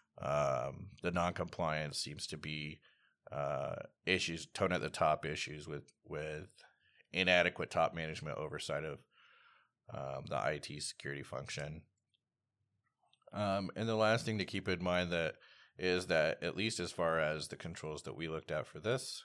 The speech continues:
specific audit, uh, implementing controls, uh, to satisfy this does not really require a lot of money. It may require a little bit of, of ti-, investment of time, um,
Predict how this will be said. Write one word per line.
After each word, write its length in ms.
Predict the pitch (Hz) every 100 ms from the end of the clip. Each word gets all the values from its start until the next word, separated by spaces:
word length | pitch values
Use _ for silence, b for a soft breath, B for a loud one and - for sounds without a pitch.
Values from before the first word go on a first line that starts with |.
| - -
specific 640 | - 85 - 85 80 78 -
audit, 560 | 80 80 82 90 98 - b b b b b b b
uh, 260 | - 90 90
implementing 540 | 101 104 123 117 107 107
controls, 880 | 98 87 - 98 110 90 - - - -
uh, 500 | 80 80 78 76 76 78 - b b b -
to 120 | 95
satisfy 520 | - 107 113 - 87
this 160 | 82 -
does 200 | 80 85
not 280 | 85 87
really 180 | 85 82
require 460 | 82 78 78 76 80
a 120 | 73
lot 260 | 82 71 73
of 180 | 73
money. 460 | 90 107 87 64 -
It 140 | 80 -
may 160 | 92
require 440 | 98 - 87 85 85
a 60 |
little 220 | 78 87
bit 120 | 87 82
of, 200 | 73 - -
of 320 | - 82 78 -
ti-, 140 | 98 87 87
investment 500 | 85 87 82 92 80
of 120 | -
time, 480 | - 85 90 135 - _ b b b b b -
um, 720 | 82 78 80 78 76 78 80